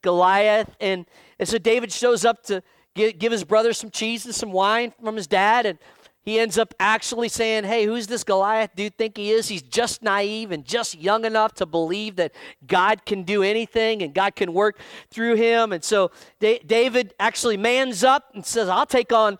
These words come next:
Goliath," to which everybody else, you know, in the, the army says, "Have at it, young man, go ahead. Uh, we'll, we'll pick you up after you're dead," you know. And, and so he takes on Goliath,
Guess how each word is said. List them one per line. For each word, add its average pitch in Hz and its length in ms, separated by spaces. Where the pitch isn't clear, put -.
Goliath," 202 560
to 214 100
which 208 220
everybody 208 400
else, 208 320
you 202 100
know, 220 200
in 202 200
the, 175 300
the 175 140
army 208 260
says, 175 400
"Have 190 320
at 240 240
it, 180 120
young 190 220
man, 208 260
go 196 140
ahead. 220 380
Uh, 180 320
we'll, 180 380
we'll 175 180
pick 208 280
you 214 120
up 214 240
after 190 280
you're 190 160
dead," 208 380
you 185 100
know. 208 260
And, 175 120
and 196 160
so 220 340
he 240 160
takes 254 400
on 262 180
Goliath, 240 560